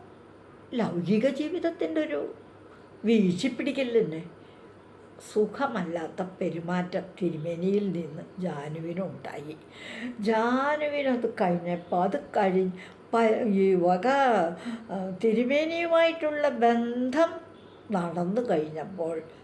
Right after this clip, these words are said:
താഴെ വന്ന ആത്തോലമ്മയെ കണ്ടപ്പോൾ ജാനുവിന് എന്തെന്നില്ലാത്ത കുറ്റബോധം തോന്നി. "ഞാൻ ഈ പാവത്തിനെയാണല്ലോ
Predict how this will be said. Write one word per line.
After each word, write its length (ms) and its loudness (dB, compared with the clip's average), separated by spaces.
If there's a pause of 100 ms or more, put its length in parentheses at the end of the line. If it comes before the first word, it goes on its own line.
(180)
താഴെ 480 2
വന്ന 420 -2 (480)
ആത്തോലമ്മയെ 600 -2 (100)
കണ്ടപ്പോൾ 480 -8 (560)
ജാനുവിന് 720 -4 (180)
എന്തെന്നില്ലാത്ത 1800 -2
കുറ്റബോധം 760 -6
തോന്നി. 300 -4 (440)
"ഞാൻ 360 2
ഈ 260 -2
പാവത്തിനെയാണല്ലോ 1120 0